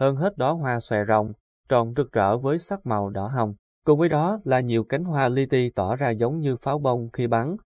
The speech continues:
tỏa ra những cánh li ti ti, chính vì vậy mà mọi người rất thích sở hữu cho mình một chậu. Tuy nhiên, ở một số vùng người ta lại xem hồng tú cầu như một cây ngải Mã Lai, mang đến nhiều điều không tốt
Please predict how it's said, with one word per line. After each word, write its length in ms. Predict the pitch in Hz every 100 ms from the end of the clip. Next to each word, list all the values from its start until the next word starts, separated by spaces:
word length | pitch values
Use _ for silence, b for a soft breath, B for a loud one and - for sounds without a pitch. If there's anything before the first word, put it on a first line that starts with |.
| _ -
tỏa 160 | 117
ra 260 | 147 147 135
những 220 | 117 104
cánh 260 | 107 143 165
li 140 | 139
ti 200 | 127 123 -
ti, 180 | 131 120
chính 260 | - 139
vì 140 | 175 113
vậy 300 | 104 98 98
mà 160 | 110 104
mọi 180 | 104 107
người 200 | 113 104
rất 180 | 170
thích 140 | - 196
sở 160 | -
hữu 260 | 117 110 110
cho 100 | 117
mình 300 | 120 113 98
một 160 | 104 101
chậu. 320 | - 92 110 135 _ _
Tuy 100 | -
nhiên, 240 | 131 131 120 - _ -
ở 100 | 151
một 160 | 165 127
số 260 | - 170
vùng 280 | 196 135 113
người 140 | 113
ta 220 | 113 131 127
lại 160 | 104
xem 260 | 107 131 131
hồng 300 | 131 104 101
tú 300 | 120 139 196
cầu 200 | 123 104
như 140 | 104
một 280 | 120 110 98
cây 180 | 127 120
ngải 300 | 113 98 107
Mã 280 | 143 95 110
Lai, 280 | 135 120 113 _ _ -
mang 240 | 143 143
đến 240 | 135 156
nhiều 200 | 196 147
điều 180 | 117 113
không 240 | 104 131 120
tốt 180 | 160